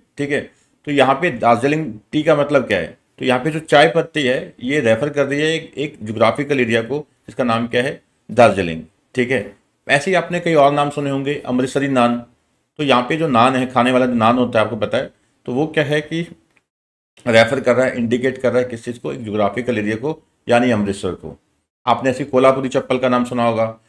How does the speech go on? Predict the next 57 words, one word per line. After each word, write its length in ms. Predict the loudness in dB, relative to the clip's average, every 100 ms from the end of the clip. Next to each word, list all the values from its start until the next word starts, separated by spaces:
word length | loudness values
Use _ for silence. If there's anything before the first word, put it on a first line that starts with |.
| _ _ _
तो 60 | 0
यहाँ 180 | 0 0
पे 140 | -2
क्या 180 | 0 0
है 140 | 0
कि 140 | -4 -4
जो 180 | -4 -6 -8 _ _
कोल्हा-, 380 | 4 4 2 0
यहाँ 160 | 0
पे 120 | 2
जो 60 | 0
चप्पल 440 | 2 0 4 4
है, 220 | 4 0 -8 _ _ _
ठीक 100 | -2
है, 60 | 0
वो 120 | 0
किसको 260 | -4 0 2
रेफर 260 | 4 2
कर 140 | -2 -2
रही 160 | -2
है, 60 | -2
वो 140 | -2
इंडिकेट 440 | -2 0 0 0 0
कर 100 | 0
रही 100 | 0
है 60 |
किस 180 | -2 -6
चीज़ 160 | -6 -8
को, 260 | -10 -10 _ _ -10
एक 120 | -6
ज्योग्राफिकल 600 | -2 0 0 0 -2 -2
एरिया 240 | 2 2
को, 180 | 2 -4
जिसका 240 | -8 -8 -6
नाम 200 | -6 -2
क्या 120 | -4
है, 60 |
कोल्हापुर, 440 | -2 -2 -2 -4 -16 _ _ _ _ _ _ -2
ठीक 140 | 0
है 60 | 0
ना। 120 | -4
तो 180 | 0 2
ऐसे, 320 | 2 -4 -12 _ _ _ -8
तो 80 |
ज्योग्राफिकल 640 | -4 2 4 4 2 0 -2
इंडिकेशन 640 | -4 -2 -2 -2 -6 -6
क्या 160 | -2 0
है 160 | 0
कि 280 | -4 -8 -10 -8
यहाँ 220 | -2 -2 0
पे 160 | -2
एक 100 | 0
बात 200 | 2 2 0
होती 220 | -4 -2
है 80 | -2
गुड्स 280 | -2 -6
की, 180 | -8 -10